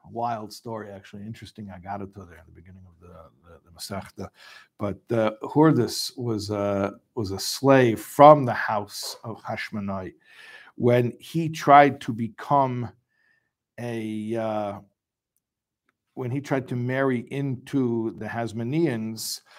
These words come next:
Loi also biyada, he was not successful. Kamesha Kosu Bereish Bava Basra talks about in the beginning of, of that Gemara.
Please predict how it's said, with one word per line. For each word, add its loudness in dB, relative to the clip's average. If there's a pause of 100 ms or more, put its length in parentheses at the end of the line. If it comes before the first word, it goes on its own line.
(200)
Loi 2
also 4
biyada, 4
he -4
was -4
not -4
successful. 0
Kamesha -10
Kosu -4
Bereish -4
Bava -4
Basra 0
talks -14
about -10
in -16
the -14
beginning -10
of, -16 (420)
of -14
that -6
Gemara. -4